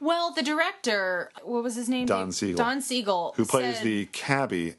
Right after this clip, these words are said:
Speaker 2: in the
Speaker 1: in the seventy-eight
Speaker 2: seventy-eight.
Speaker 1: version. What a nice little Easter egg. He said that stuff couldn't help but creep in to a story like this.
Speaker 2: Okay.
Speaker 1: He said, "But I didn't want to preach because I believe that movies are meant to entertain. I wasn't trying to teach anybody a lesson or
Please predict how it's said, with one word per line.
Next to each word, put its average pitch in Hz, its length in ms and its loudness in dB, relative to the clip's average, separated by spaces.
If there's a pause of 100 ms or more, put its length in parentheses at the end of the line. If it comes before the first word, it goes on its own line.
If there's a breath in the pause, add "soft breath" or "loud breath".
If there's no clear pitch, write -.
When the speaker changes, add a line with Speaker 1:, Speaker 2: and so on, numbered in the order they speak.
Speaker 2:
in 82 300 0
the 82 260 2
Speaker 1:
in 78 100 -2
the 196 60 -6
seventy-eight 165 420 -4
Speaker 2:
seventy-eight. 165 300 0
Speaker 1:
version. 80 140 0
What 202 120 0
a 196 40 -2
nice 180 220 0
little 180 180 -6
Easter 175 220 -6
egg. - 200 -4 (180 loud breath)
He 233 220 -2
said 226 200 -2
that 240 200 0
stuff 220 260 0
couldn't 185 280 -6
help 190 280 0
but 190 120 -8
creep 214 260 -4
in 202 340 -4 (120)
to 240 100 -2
a 226 40 -2
story 220 300 -4
like 220 220 -2
this. 233 220 2
Speaker 2:
Okay. 175 340 0
Speaker 1:
He 247 140 2
said, 202 400 0
"But 208 280 2
I 196 260 2
didn't 196 300 -2
want 214 180 2
to 208 140 -8
preach 220 360 -2
because 208 220 -4
I 185 140 2
believe 180 380 -4
that 180 160 -4
movies 175 420 -4
are 185 180 -2
meant 175 200 -6
to - 120 -6
entertain. 190 720 -4 (360 loud breath)
I 196 160 2
wasn't 185 320 -2
trying 185 260 0
to 170 120 -8 (140)
teach 233 280 0
anybody 214 380 0
a 185 60 0
lesson 233 500 0
or 185 420 -2